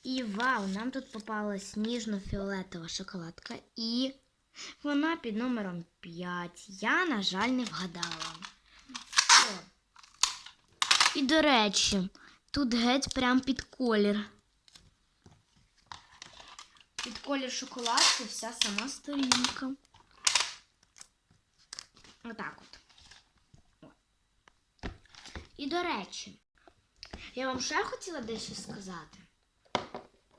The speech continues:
Ось моє магічне яєчко.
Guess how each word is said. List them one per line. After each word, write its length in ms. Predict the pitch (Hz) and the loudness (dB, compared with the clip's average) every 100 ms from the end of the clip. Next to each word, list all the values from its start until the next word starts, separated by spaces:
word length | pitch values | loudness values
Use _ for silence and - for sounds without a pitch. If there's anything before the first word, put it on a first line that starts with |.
| _ - - - - - 240 | _ -18 -14 -12 -12 -8 -6
Ось 240 | 214 - | -6 -6
моє 260 | 208 208 202 | -6 -4 -4
магічне 720 | 196 190 190 - 185 170 160 - - - - - - _ _ _ _ - - | -4 -6 -6 -10 -12 -8 -4 -4 -4 -2 -2 -4 -10 _ _ _ _ -20 -8
яєчко. 540 | 185 185 - - 427 | -6 -4 -6 -8 -10